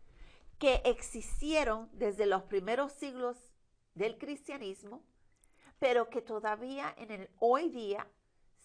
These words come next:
se ve esto incluso en nuestras comunidades religiosas,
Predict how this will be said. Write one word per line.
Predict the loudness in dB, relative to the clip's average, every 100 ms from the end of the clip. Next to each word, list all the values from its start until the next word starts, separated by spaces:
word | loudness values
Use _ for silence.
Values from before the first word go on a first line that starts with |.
| -10
se | -4 -2
ve | 0 -2 -4 -14 _ _ -4
esto | -2 -2 -4 -10 -10 -10 _
incluso | -16 -10 -4 -4 -4 -6 -8 -8 -14
en | -14 -8
nuestras | -6 -6 -10 -18 -12
comunidades | -12 -10 -10 -4 -2 -2 -4 -8 -18 -20 _ _ _
religiosas, | -8 -6 -6 -4 -4 -4 -8 -14 -14 -16